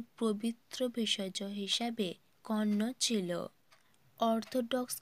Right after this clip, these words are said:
খ্রিস্টানরা বিশ্বাস করেন, যেখানে যীশুখ্রিস্টের রক্ত পড়েছিল, সেখানেই এই গাছের জন্ম হয়েছিল। এই কারণে খ্রিস্ট ধর্মের অনেক অনুষ্ঠানে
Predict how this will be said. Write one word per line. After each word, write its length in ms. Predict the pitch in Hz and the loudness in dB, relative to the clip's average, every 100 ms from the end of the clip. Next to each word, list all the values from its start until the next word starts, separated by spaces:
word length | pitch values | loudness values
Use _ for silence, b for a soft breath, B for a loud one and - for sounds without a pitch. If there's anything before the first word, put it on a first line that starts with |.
| _ | _
খ্রিস্টানরা 760 | 233 220 - 240 240 247 247 247 | -4 -2 -2 -2 -2 -2 0 -2
বিশ্বাস 540 | 233 208 - 220 214 - | 0 -2 0 -2 -2 -2
করেন, 420 | - 240 220 175 - - b b b | -2 0 0 0 -4 -16 b b b
যেখানে 600 | 220 - 240 233 - 247 240 220 - | -6 -2 -2 -2 -2 0 0 -2 -2
যীশুখ্রিস্টের 960 | 226 - 247 - 262 240 - - 254 247 | 0 2 0 -4 -6 -4 -4 -2 -2 0
রক্ত 360 | 226 208 - - 247 240 | 0 -2 -6 -4 -4 0
পড়েছিল, 600 | 226 226 226 - 240 190 165 - b b b b | -2 0 0 0 0 -2 -4 -8 b b b b
সেখানেই 760 | - - 254 220 - 247 262 262 - - | 0 2 2 0 -4 0 0 0 -4 2
এই 180 | 233 226 | 2 2
গাছের 520 | - 240 233 - 254 269 | 0 -2 -2 -2 -2 -2
জন্ম 380 | 220 190 180 185 208 | -2 -2 -2 -2 -2
হয়েছিল। 640 | 269 226 180 - - 170 170 - _ B B B B _ 240 | -2 0 0 -2 -2 -2 -4 -6 _ B B B B _ 2
এই 180 | 240 233 | 2 2
কারণে 480 | - 247 254 247 185 175 - b b b b - | 0 0 2 2 0 -2 -10 b b b b -4
খ্রিস্ট 380 | 254 240 - 269 254 | -2 0 0 0 -2
ধর্মের 480 | 240 254 262 262 254 - - | -4 -6 -2 -2 -2 -6 -6
অনেক 360 | 233 233 226 254 _ - | -2 2 2 0 _ -6
অনুষ্ঠানে 760 | 202 196 208 - 240 226 180 | -4 -2 -2 -2 -2 -2 -2